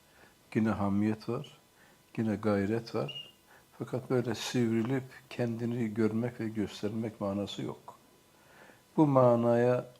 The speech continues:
mutabık hareket edersek inşallah hizmetimiz, gayretimiz daha fıtri olur.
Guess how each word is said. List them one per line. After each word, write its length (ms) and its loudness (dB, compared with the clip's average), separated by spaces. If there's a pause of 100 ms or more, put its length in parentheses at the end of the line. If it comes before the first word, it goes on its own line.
mutabık 640 -2
hareket 340 -2
edersek 500 -6 (220)
inşallah 520 -8 (540)
hizmetimiz, 640 -4 (920)
gayretimiz 800 -2 (240)
daha 340 4
fıtri 460 -8
olur. 600 -12